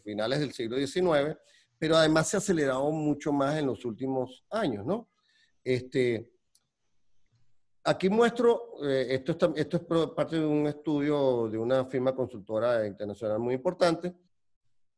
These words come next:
donde muestra las tendencias. Fíjate, por un lado va la tecnología,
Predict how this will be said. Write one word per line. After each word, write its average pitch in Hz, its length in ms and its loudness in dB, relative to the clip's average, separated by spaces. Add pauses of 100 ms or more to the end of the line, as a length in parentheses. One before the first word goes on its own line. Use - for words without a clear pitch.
(500)
donde 151 280 2
muestra 151 320 2
las 190 160 2
tendencias. 127 500 0
Fíjate, 117 220 -2
por 127 280 -4
un 151 120 2
lado 196 200 8
va 202 100 6
la 196 140 6
tecnología, 170 800 2